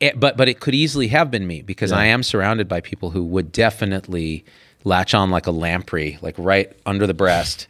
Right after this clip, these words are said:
Speaker 1: <laughs> and just, I'd be swimming, like, trying to swim, and you see them just there.
Speaker 2: Uh-huh.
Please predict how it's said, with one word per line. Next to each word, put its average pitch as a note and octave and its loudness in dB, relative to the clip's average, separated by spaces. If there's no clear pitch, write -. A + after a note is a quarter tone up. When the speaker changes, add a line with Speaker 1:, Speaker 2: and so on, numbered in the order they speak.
Speaker 1:
<laughs> - -14
and F2+ -4
just, F#2 -4
I'd G#2+ 0
be G#2 2
swimming, B2 0
like, A2 -6
trying A2+ -2
to A2 -2
swim, C3 0
and A#2 2
you G#2 0
see - 0
them G2+ 0
just F2+ -8
there. A#2 4
Speaker 2:
Uh-huh. F2+ 0